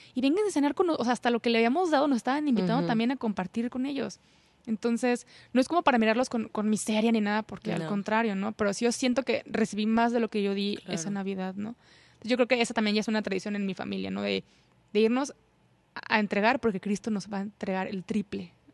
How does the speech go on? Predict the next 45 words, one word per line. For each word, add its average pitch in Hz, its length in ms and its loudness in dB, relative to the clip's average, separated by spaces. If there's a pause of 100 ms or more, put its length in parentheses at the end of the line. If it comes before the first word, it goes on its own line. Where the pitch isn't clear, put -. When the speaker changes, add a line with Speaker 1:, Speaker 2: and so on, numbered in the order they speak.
(120)
Speaker 2:
Qué 170 80 -16
chido. - 160 -6
Speaker 1:
en 202 100 2
bendiciones. 185 800 -2
Speaker 2:
Ujú. 156 120 -6 (600)
Speaker 1:
Y 220 60 -2
no 233 60 2
lo 262 80 4
hagas 320 140 4
como, 226 220 0 (180)
pues 208 140 0
sí, 320 260 0
pues 254 140 -2
a, 220 140 2 (100)
hasta 202 240 -4
por 208 160 -4
conveniencia 208 420 2
en 311 100 2
bendiciones 240 540 2
también. 233 380 0
O 208 80 0
sea, 202 80 2
si 214 100 4
ya 220 100 4
sabes 302 220 4
Speaker 2:
<laughs> - 0 -
Speaker 1:
que, 240 300 6 (460)
que 220 140 6
estando 247 300 2
con 262 160 4
Cristo 247 380 0
recibes 214 360 -2
mucho 220 320 0
más, 196 320 -6 (460)
pues 208 180 -6
que 214 160 2
no 220 300 2 (100)
hay 233 80 -8
que - 120 -8
estar 208 180 -2
en 208 80 -2
su 220 80 -2
disposición, 180 720 -4
¿no? 208 60 -6
Speaker 2:
Ujú. 160 380 -8